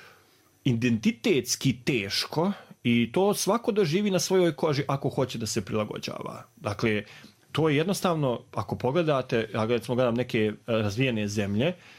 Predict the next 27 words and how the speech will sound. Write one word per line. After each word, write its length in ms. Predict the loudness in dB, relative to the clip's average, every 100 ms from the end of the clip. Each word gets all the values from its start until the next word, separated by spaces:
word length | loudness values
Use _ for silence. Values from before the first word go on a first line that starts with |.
| -20 -20 _ -2 -2 -2
prvi 380 | -2 2 2 2
koji 220 | 2 0
su 160 | 0 0
ušli 420 | 2 2 0 -2 -4 _
u 80 | 0
A 200 | 2 2
I 40 | -2
transformaciju, 720 | -6 -4 -2 0 -2 0 2
gledam 200 | 2 2
i 60 |
po 80 | -2
svojim 300 | 0 0 2
klijentima, 560 | 0 0 0 -6 -10 -10 _ _ -20 _
nisu 480 | 2 4 6 4 0
firme 420 | 0 2 4 4
koje 200 | 2 0
su 140 | 2 4
neuspješne, 800 | 4 0 -8 -12 -10 -10 -10 -12 _ _ _ _ -2
nego 220 | 0 0
firme, 680 | 0 2 2 4 2 2 -2 _ -2
institucije 540 | -2 0 0 0 0
koje 160 | -2 -2
su 140 | -2
uspješne, 760 | 2 2 0 -8 -10 -10 -12 -16 _ -20 -20 -6
zato 200 | -2 0
što 180 | 0 -2
znaju 540 | 2 2 2 -2 -10